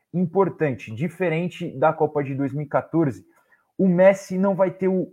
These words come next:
Higuaín pra atrapalhá-lo, né, fazendo essa analogia, porque o Lautaro tava se-,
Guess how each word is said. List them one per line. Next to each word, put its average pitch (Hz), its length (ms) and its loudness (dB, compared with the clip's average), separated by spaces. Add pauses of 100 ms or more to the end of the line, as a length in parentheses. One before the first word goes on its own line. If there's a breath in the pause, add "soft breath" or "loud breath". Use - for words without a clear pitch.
(140)
Higuaín 180 640 4
pra 135 220 0
atrapalhá-lo, 113 800 -2
né, 110 360 -8
fazendo 120 280 -10
essa 120 180 -12
analogia, 120 580 -6 (380)
porque - 260 -2
o 131 140 2
Lautaro 180 800 4
tava 175 320 2
se-, 165 260 -12